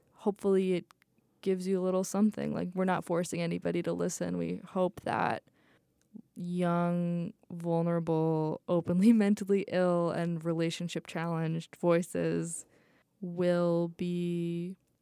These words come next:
in some way helpful or affirmational. Yeah, I don't think, I think it's a little bit doing, different doing this than doing drag because nobody's forced to listen to it. Y'all can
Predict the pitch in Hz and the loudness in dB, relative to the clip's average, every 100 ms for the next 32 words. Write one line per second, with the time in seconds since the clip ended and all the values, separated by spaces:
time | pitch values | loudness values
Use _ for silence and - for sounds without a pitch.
0 | - 190 190 - 180 185 180 175 175 165 | -6 -2 0 2 2 2 2 2 0 -4
1 | - - - - 180 - - 180 175 170 | -12 -20 -12 -4 -4 -2 0 2 4 4
2 | 170 170 170 - _ _ - 180 170 170 | 2 0 -2 -8 _ _ 0 4 4 2
3 | 175 165 165 165 165 165 160 156 - _ | 0 -2 -2 -2 -2 0 0 -2 -6 _
4 | _ _ _ _ - - 190 170 180 196 | _ _ _ _ -12 0 2 4 2 2
5 | 202 208 190 180 - - - - _ - | 0 -2 -2 -2 -6 -16 -20 -20 _ 0
6 | 202 254 262 240 202 190 185 175 170 - | 4 4 4 2 2 2 0 0 -2 -4
7 | - 175 170 170 156 135 - - 185 175 | -4 -2 -2 0 -2 -2 -6 -4 -2 -2
8 | 180 - - - - - 160 - - _ | -2 -2 -4 -6 -8 -6 -4 -4 -10 _
9 | _ _ 190 180 175 160 165 - 160 196 | _ _ -2 0 0 -2 -4 -6 -6 -6
10 | - - - - 214 - - - - 185 | -8 -6 -6 -6 -8 -8 -8 -8 -4 -2
11 | 190 185 175 190 | -2 -4 -4 -4